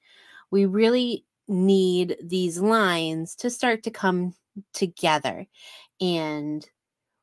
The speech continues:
when you have anything going on in your return pass, that could be a slightly different color, you want to have it to be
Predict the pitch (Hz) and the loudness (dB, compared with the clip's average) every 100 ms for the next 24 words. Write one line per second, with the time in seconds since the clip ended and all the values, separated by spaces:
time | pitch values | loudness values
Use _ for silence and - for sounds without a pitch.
0 | _ 165 185 196 226 233 - 170 156 151 | _ -2 2 2 2 0 -2 -2 0 -2
1 | 151 156 - _ _ _ _ 208 214 208 | -6 -8 -12 _ _ _ _ 2 4 2
2 | 202 170 170 185 180 175 - 170 175 160 | 0 -4 0 2 2 0 -2 -2 0 0
3 | 156 160 208 220 _ _ _ _ _ - | -2 -4 -6 -8 _ _ _ _ _ -2
4 | 185 180 170 165 151 156 151 - 233 254 | 0 0 0 -2 -2 -4 -6 -8 -4 -2
5 | 269 269 254 247 - 131 113 120 170 254 | -2 -2 -2 -4 -2 -2 -2 0 0 0
6 | - - - - - _ _ - _ 160 | -4 -14 -16 -18 -20 _ _ -20 _ -4
7 | 165 156 156 151 202 202 202 208 202 196 | -2 -2 -2 -2 2 2 2 2 2 2
8 | 196 190 202 - 285 180 151 156 208 - | 2 0 0 2 4 6 4 2 -2 -8
9 | _ _ _ _ _ 247 269 240 226 220 | _ _ _ _ _ -2 0 4 4 4
10 | 226 226 190 175 175 165 - _ _ _ | 0 -4 -2 -2 -2 -6 -8 _ _ _
11 | _ _ _ _ _ _ _ _ _ _ | _ _ _ _ _ _ _ _ _ _
12 | _ _ _ - - _ _ - 185 170 | _ _ _ -20 -20 _ _ -6 2 2
13 | 160 156 156 | 2 0 -4